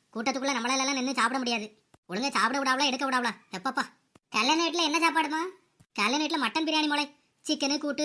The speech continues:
அது இதுன்னு சொல்லிட்டு என்னத்தெல்லாமோ ஏகப்பட்ட ஐட்டம் வச்சிருந்து நம்மளால தான் சாப்பிட முடியல அவ்வளோத்தையும்.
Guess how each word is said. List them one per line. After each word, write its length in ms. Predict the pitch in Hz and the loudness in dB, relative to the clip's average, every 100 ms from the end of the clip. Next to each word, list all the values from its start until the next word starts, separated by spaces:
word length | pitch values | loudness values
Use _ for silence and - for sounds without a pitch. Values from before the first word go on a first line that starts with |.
| 294 | 0
அது 100 | 262 277 | 0 0
இதுன்னு 200 | 302 277 | -2 -2
சொல்லிட்டு 240 | 277 294 | -2 -2
என்னத்தெல்லாமோ 400 | 220 277 285 302 277 | -4 -2 -2 0 -2
ஏகப்பட்ட 260 | 277 277 | 0 0
ஐட்டம் 160 | 269 285 | 0 -2
வச்சிருந்து 260 | 262 262 269 _ _ - | -2 -4 -6 _ _ -6
நம்மளால 280 | 240 277 277 | 0 2 2
தான் 120 | 302 247 | 2 2
சாப்பிட 200 | 269 285 | 2 2
முடியல 240 | 262 262 | 0 0
அவ்வளோத்தையும். 360 | 247 247 240 | 0 0 -4